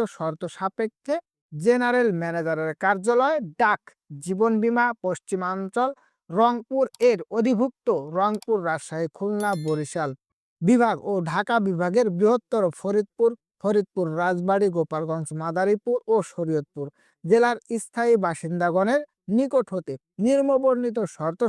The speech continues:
সাপেক্ষে শুধুমাত্র অনলাইনের মাধ্যমে আবেদনে আহ্বান করা হচ্ছে। তো ভিউয়ার্স, এখানে আপনারা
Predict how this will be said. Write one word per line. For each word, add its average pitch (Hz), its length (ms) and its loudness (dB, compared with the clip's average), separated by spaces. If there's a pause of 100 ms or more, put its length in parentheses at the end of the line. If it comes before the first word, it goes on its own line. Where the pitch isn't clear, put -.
সাপেক্ষে 170 680 -4
শুধুমাত্র 254 580 0 (420)
অনলাইনের 226 680 0
মাধ্যমে 170 360 -2 (120)
আবেদনে 175 540 -2 (120)
আহ্বান 175 420 -2
করা 147 260 -6
হচ্ছে। 143 300 -8 (460)
তো 254 100 6
ভিউয়ার্স, 262 340 2
এখানে 240 320 0
আপনারা 208 320 -2